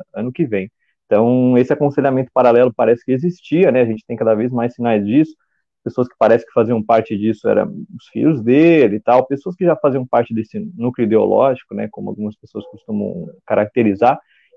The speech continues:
Isso já, enfim, acho que essa é uma das novidades que vem à tona, né. Outra coisa que foi comprovada também, né, que já suspeitava, já era noticiada há muito tempo, e apenas para algumas pessoas soou como uma novidade, é a quantidade de negativas que o governo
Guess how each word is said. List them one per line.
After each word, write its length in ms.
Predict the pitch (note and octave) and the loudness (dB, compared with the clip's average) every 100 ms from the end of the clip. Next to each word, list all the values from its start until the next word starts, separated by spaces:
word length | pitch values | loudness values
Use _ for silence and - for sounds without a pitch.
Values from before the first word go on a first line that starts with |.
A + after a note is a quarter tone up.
| - | -10
Isso 100 | E3+ | 0
já, 180 | F3+ - | 0 0
enfim, 280 | D#3 D3 A#2 | -4 -2 0
acho 120 | B2 | -2
que 80 | - | 0
essa 160 | C#3+ D3+ | 0 0
é 20 | |
uma 100 | D3+ | 2
das 160 | D3+ D3+ | 2 2
novidades 500 | D3+ D3 C3 C3+ - | 0 2 2 2 0
que 140 | D#3+ | -4
vem 220 | A#2 C3 | 0 0
à 80 | C#3+ | 0
tona, 440 | C3+ G#2 G2+ F#2+ E2+ | -2 -4 -4 -8 -10
né. 180 | G#2+ A#2 _ _ _ - | -8 -8 _ _ _ -2
Outra 180 | F#3 | 0
coisa 220 | F3+ E3 D#3+ | 4 4 4
que 60 | |
foi 100 | E3 | 2
comprovada 840 | D#3 D#3+ E3+ C3+ A#2 D3 B3 F3+ A2 | 0 2 4 4 6 6 6 2 0
também, 460 | A#2 A2 C3+ F#3+ | 0 0 -2 0
né, 140 | C#3+ C3+ | -2 -2
que 120 | A2+ | -6
já 180 | G2+ A2 | -2 -4
suspeitava, 640 | _ - G#2 G2 A#2+ D3 A2 | _ -4 -4 2 2 4 4
já 120 | A2 | 2
era 120 | B2+ | 2
noticiada 540 | A2+ G#2+ - A2 B2+ G#2+ | -2 -6 0 2 4 2
há 20 | |
muito 260 | B2+ D3+ - | -2 -6 -4
tempo, 220 | C3 D3+ - _ _ - | -4 -4 -8 _ _ -4
e 180 | A#2 A2 | 2 2
apenas 320 | G#2 C3 C#3 | 2 -2 -2
para 100 | C#3+ | -2
algumas 280 | C#3 C#3 - | -2 -2 -4
pessoas 420 | B2+ - C3+ C3 | -6 -2 -2 0
soou 180 | B2+ C3 | -2 -2
como 200 | C#3 B2 | -2 -2
uma 60 | |
novidade, 540 | B2+ A#2 G#2+ A#2 D3+ - _ _ - | -2 -2 2 4 4 0 _ _ -4
é 80 | B2 | -2
a 40 | |
quantidade 440 | F3+ G#3 G#3+ G3 | -2 -2 2 4
de 60 | A3+ | 4
negativas 680 | A#3 C#4+ D4 - - F3 C#3 | 2 2 0 0 0 0 -2
que 60 | |
o 40 | B2 | 0
governo 320 | B2 A2+ | 0 0